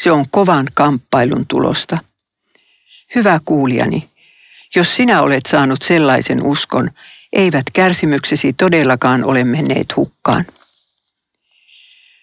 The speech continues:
Kun Job alkaa uskoa Jumalan mahdollisuuksiin, ei yksikään asia ole vielä muuttunut hänen elämässään parempaan suuntaan. Silti hän uskoo, että kärsimys tulee jollakin salatulla tavalla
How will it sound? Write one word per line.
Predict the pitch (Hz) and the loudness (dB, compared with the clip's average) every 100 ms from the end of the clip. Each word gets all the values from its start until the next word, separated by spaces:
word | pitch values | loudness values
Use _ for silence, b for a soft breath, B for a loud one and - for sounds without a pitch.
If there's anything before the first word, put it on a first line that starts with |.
| b _ - | b _ -2
Kun | 175 170 | 0 2
Job | 202 190 | 2 2
alkaa | 170 160 156 147 | 0 2 2 2
uskoa | 175 - 165 156 | 0 0 0 2
Jumalan | 190 202 156 147 | 2 2 2 0
mahdollisuuksiin, | 165 185 147 135 - 135 - - 139 - B B - | 0 0 -2 -2 -2 -4 -4 -4 -4 -4 B B -2
ei | 214 208 | 0 2
yksikään | - - - 170 156 147 | 0 -2 -2 0 2 2
asia | 180 - 147 | 0 2 2
ole | 139 143 | 2 0
vielä | 139 147 165 | 0 0 2
muuttunut | 202 220 139 131 127 123 | 2 0 -2 -2 -2 0
hänen | 151 143 - - | 0 0 -2 -2
elämässään | - 175 151 147 - 143 143 | 0 2 2 -2 0 -2 0
parempaan | 185 175 135 - - | 0 2 0 0 0
suuntaan. | - 139 139 - - 175 - b b b b b b b | -2 -2 -2 -2 -2 -2 -10 b b b b b b b
Silti | - 240 170 | -2 0 2
hän | 156 156 | 0 0
uskoo, | 180 190 - 156 139 | 0 -2 -2 0 0
että | 147 151 147 | 0 -4 0
kärsimys | 190 185 180 151 147 | 0 0 0 -2 -2
tulee | - 156 143 | 0 0 2
jollakin | 139 160 165 - 139 | 2 0 0 -2 -2
salatulla | 196 190 165 - 135 131 | 2 2 2 0 0 0
tavalla | 156 151 143 131 | 0 2 2 0